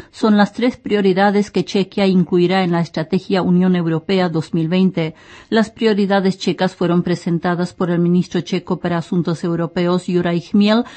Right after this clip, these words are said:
a los senadores este jueves. Chmiel informó sobre los preparativos para la próxima cumbre de los veintisiete a celebrarse la próxima semana. Se prevé que las principales metas de los países europeos de cara al futuro,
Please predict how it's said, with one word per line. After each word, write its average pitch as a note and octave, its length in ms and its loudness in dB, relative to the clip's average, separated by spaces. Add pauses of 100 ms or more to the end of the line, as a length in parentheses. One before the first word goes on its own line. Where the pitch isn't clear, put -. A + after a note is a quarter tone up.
(180)
a C4+ 100 6
los C#4+ 140 6
senadores G3+ 840 0
este E3 320 -2
jueves. F3+ 540 -2 (360)
Chmiel A3 300 6
informó G3 480 2
sobre F#3 320 0
los E3+ 160 -2
preparativos F3+ 840 -2
para F3+ 200 -4
la E3+ 120 -4
próxima F3 500 -2
cumbre F3 400 0
de E3+ 100 -2
los E3+ 160 -6
veintisiete F#3 720 -4
a G3+ 80 0
celebrarse E3+ 720 -4
la F3 160 -4
próxima E3 460 -4
semana. F3 500 0 (340)
Se B3+ 200 2
prevé A#3 400 0
que G3 100 -2
las F3+ 140 -2
principales F3 680 -2
metas F#3 400 0
de F#3 80 -2
los E3+ 160 -4
países E3 480 -4
europeos E3+ 640 -2
de E3 160 -2
cara E3+ 280 -2
al E3 120 -4
futuro, G#3 540 0